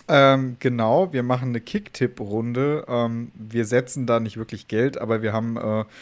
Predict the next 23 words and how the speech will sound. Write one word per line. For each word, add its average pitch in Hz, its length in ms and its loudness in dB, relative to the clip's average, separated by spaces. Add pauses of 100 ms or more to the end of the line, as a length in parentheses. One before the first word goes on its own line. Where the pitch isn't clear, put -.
(260)
mit 131 140 -6
ein 123 80 -8
paar, 113 240 4 (400)
sag 113 200 0
ich 107 80 -4
mal, 110 140 -2
Studienkollegen 120 1400 -2
und, 107 480 -6
äh, 101 280 -2
Freunden 113 420 -2
von 117 200 -4
mir 110 180 0
haben 110 160 -2
wir 107 140 0
eine 104 420 -2
Tipprunde 165 500 0
gemacht 143 420 -4
und 117 320 -2
wer 113 120 0
die 110 100 -4
meisten 113 540 -4
von 110 200 -4
den 107 220 -2